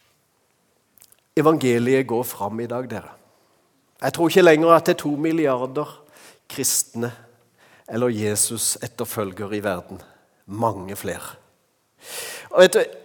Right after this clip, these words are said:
en dag så skal vi se hvor mange det er. På grunn av at vi skal være med i den forsamlingen som, eh, som skal møte i himlenes rike.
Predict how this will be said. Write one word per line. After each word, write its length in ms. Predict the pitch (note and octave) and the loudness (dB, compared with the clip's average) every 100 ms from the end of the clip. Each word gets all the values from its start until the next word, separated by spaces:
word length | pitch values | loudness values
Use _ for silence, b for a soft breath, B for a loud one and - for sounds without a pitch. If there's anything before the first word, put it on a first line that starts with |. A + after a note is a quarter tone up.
| - _ _ _ _ _ _ _ _ - _ _ - F3+ | -20 _ _ _ _ _ _ _ _ -20 _ _ 0 2
en 120 | F#3+ | 6
dag 360 | F3+ F#3 F3+ - B B | 6 6 0 -14 B B
så 180 | - D#3+ | -10 -6
skal 180 | - E3+ | 0 0
vi 80 | F3+ | 2
se 160 | - C#3 | 2 2
hvor 100 | D#3+ | 2
mange 240 | D3+ D3 | 0 0
det 80 | D3 | 0
er. 180 | E3+ - - - _ _ _ _ _ _ _ _ _ _ _ _ _ _ _ | -2 -6 -20 -20 _ _ _ _ _ _ _ _ _ _ _ _ _ _ _
På 80 | F3 | 2
grunn 220 | F3 E3 | 6 8
av 100 | F3 | 8
at 80 | E3+ | 8
vi 100 | E3+ | 4
skal 180 | D#3+ F3+ | 6 6
være 200 | F3 F#3 | 6 6
med 240 | D#3 C#3 | 6 6
i 80 | D#3+ | 6
den 160 | D#3 D#3+ | 4 4
forsamlingen 680 | F3+ E3 C3+ C3+ D#3 F#3 F3+ b b b - | 2 2 2 0 0 0 -4 b b b -8
som, 480 | - - E3 E3+ E3+ | -2 6 6 6 4
eh, 360 | E3+ E3 D#3 B2+ - - _ _ _ _ _ _ _ _ _ _ _ _ _ _ _ _ _ _ _ _ _ _ _ _ _ - | 2 4 2 -2 -8 -20 _ _ _ _ _ _ _ _ _ _ _ _ _ _ _ _ _ _ _ _ _ _ _ _ _ -8
som 180 | - D3+ | -4 -2
skal 220 | - D#3+ | 2 4
møte 440 | F3 A#2+ - A#2+ | 4 2 -2 -6
i 80 | B2+ | -2
himlenes 440 | C#3 A2 A2 A2 | -2 -4 -6 -8
rike. 300 | A2+ G#2+ - | -8 -10 -16